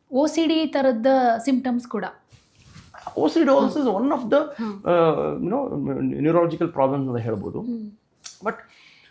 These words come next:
Speaker 2: ಓ ಸಿ ಡಿ is one thing. Depression, anxiety is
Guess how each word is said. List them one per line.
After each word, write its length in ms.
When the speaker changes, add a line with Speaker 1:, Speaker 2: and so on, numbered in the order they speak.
Speaker 2:
ಓ 120
ಸಿ 220
ಡಿ 280
is 80
one 240
thing. 400
Depression, 520
anxiety 560
is 100